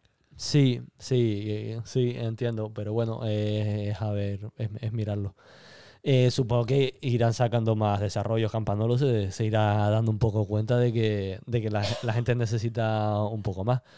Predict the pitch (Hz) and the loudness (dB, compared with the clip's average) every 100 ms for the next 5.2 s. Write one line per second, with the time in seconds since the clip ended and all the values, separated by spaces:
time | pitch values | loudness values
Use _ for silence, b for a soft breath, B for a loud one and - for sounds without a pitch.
0 | B B B - 120 113 110 107 107 107 | B B B -4 -2 0 0 0 0 0
1 | 101 110 104 104 101 98 104 104 107 120 | -2 -4 -6 -4 -4 -2 -2 -2 2 2
2 | 113 123 120 123 151 208 139 113 110 117 | 2 0 4 6 4 2 0 0 0 2
3 | 120 127 151 214 143 98 98 101 101 98 | 4 4 4 0 -2 -4 -6 -10 -12 -10
4 | 104 110 104 104 101 110 104 98 95 92 | -6 -6 -4 -4 -4 -4 -6 -6 -6 -6
5 | 98 | -8